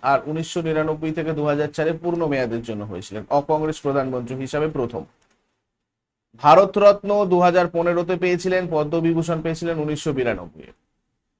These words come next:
নেক্সট, দু হাজার পঁচিশ সালের টাটা সন্সের বার্ষিক সাধারণ সভায় কাকে পরিচালক হিসেবে নিযুক্ত করা হয়েছে? নোয়েল এন টাটাকে নিযুক্ত করা হয়েছে টাটা সন্সের বার্ষিক সাধারণ সভায় পরিচালক হিসাবে।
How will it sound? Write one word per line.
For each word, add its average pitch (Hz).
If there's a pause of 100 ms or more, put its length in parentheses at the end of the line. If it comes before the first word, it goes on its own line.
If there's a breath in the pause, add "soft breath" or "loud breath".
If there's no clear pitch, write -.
নেক্সট, 185
দু 165
হাজার 196
পঁচিশ 185
সালের 202
টাটা 185
সন্সের 190
বার্ষিক 175
সাধারণ 175
সভায় 143
কাকে 143
পরিচালক 165
হিসেবে 165
নিযুক্ত 147
করা 120
হয়েছে? 98 (1600)
নোয়েল 185
এন 170
টাটাকে 156
নিযুক্ত 147
করা 131
হয়েছে 135
টাটা 147
সন্সের 156
বার্ষিক 143
সাধারণ 147
সভায় 151
পরিচালক 135
হিসাবে। 85